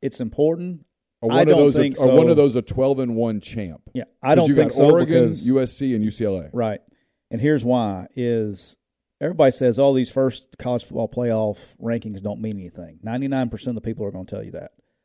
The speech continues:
Speaker 1: Well, actually, they do mean one thing. They kinda tell you, when you look at the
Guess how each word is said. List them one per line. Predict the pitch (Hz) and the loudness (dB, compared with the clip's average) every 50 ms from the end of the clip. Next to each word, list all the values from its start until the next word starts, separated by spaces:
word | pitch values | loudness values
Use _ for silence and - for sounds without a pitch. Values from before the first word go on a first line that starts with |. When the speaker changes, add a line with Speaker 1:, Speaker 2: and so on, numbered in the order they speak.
| _ _ _ _ _ _ | _ _ _ _ _ _
Speaker 1:
Well, | 135 143 156 | -6 -4 -2
actually, | 175 226 240 220 - 185 180 160 | -2 -2 -4 -4 -6 -8 -10 -8
they | 131 156 | -6 -6
do | 170 151 | -4 -2
mean | 131 117 110 101 | -2 -2 -2 -4
one | 107 120 123 117 101 | -4 -4 -4 -4 -6
thing. | - 95 92 87 85 | -8 -10 -10 -10 -10
They | 101 104 | -10 -10
kinda | - - 156 180 226 233 180 | -8 -6 -2 0 0 0 0
tell | - - 156 151 147 143 135 | -2 -4 -2 0 0 0 0
you, | 127 127 127 123 123 123 120 113 110 107 110 | -2 -2 -4 -2 -2 -2 -2 -4 -6 -8 -8
when | 110 110 110 | -10 -8 -6
you | 113 113 | -4 -2
look | 127 160 - 202 | -2 -2 -2 -2
at | - | -2
the | - 139 113 | -2 -4 -4